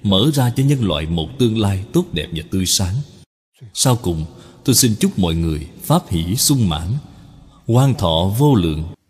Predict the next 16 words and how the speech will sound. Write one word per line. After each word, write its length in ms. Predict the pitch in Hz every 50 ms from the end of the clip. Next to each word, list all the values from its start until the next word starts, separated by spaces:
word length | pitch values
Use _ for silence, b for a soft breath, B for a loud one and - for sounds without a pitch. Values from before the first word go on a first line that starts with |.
| _ _ _ _ _ _ - 127 120 120 -
Kính 180 | - 135 139 165 -
chào 400 | - 95 85 82 80 82 82 76 - - _ _ _
Thầy 140 | 113 107
Hiệu 180 | 98 95 92 87
trưởng 340 | 85 - 95 87 85 101 117
Hughes 400 | 117 120 117 107 92 - - - - - -
kính 200 | 113 110 120 120
mến, 260 | 104 104 104 139 170 - - - - - _ _ _ _ _ _ _ _ _ _ _ _ _ _ _ _ _ _ _ _ _ 147
các 200 | 139 143 107 107
vị 360 | 104 98 90 82 82 87 90 -
quan 200 | - 110 98 95
khách, 180 | - - 156 - - - _ _ _ _ _ _ _ _ _ _ _ - 135 113 110 107 - -
các 140 | - 151 151 123
vị 240 | 110 104 92 85 85
lão 280 | 82 87 80 85 120
sư, 280 | 120 - - 117 104 95